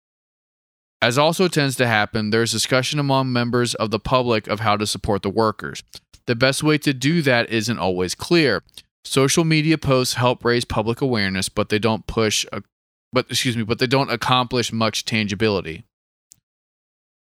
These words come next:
The effectiveness of boycotts can vary, and focusing on a single company's bad decisions can middle the bigger system, muddle the bigger system picture.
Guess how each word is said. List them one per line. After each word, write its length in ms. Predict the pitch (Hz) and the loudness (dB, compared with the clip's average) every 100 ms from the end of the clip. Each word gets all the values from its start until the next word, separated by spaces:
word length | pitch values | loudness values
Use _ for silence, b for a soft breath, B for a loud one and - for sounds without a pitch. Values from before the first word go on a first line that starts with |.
| _ | _
The 100 | 131 | 0
effectiveness 560 | 131 147 143 165 170 170 | 2 2 0 0 0 0
of 160 | 156 | 0
boycotts 640 | 123 131 131 - 117 113 - | 2 2 2 2 2 0 -2
can 200 | 117 107 | -4 0
vary, 540 | 120 123 98 95 82 | 2 2 2 0 -2
and 160 | 101 - | -4 0
focusing 560 | 120 117 127 139 131 | 0 2 0 0 0
on 180 | 113 117 | 0 0
a 60 | 113 | 0
single 360 | - 117 120 | 0 0 0
company's 500 | - 120 113 117 113 | 0 -2 0 -2 -2
bad 320 | - 98 98 | 0 2 2
decisions 580 | 101 - 170 147 131 120 | -2 0 0 2 0 -2
can 400 | - 127 120 107 | -2 -2 0 0
middle 340 | 110 113 117 113 | 0 2 2 2
the 160 | 113 | -2
bigger 460 | 98 110 107 107 104 | -2 0 0 0 -2
system, 600 | - 92 - 90 90 117 _ | -2 -4 -4 -6 -6 -10 _
muddle 400 | 131 147 131 113 | 2 2 2 0
the 120 | 107 | 0
bigger 300 | 98 107 101 | 0 0 0
system 340 | - 90 - 87 | -2 -4 -6 -4
picture. 420 | 95 - - | -4 -2 -8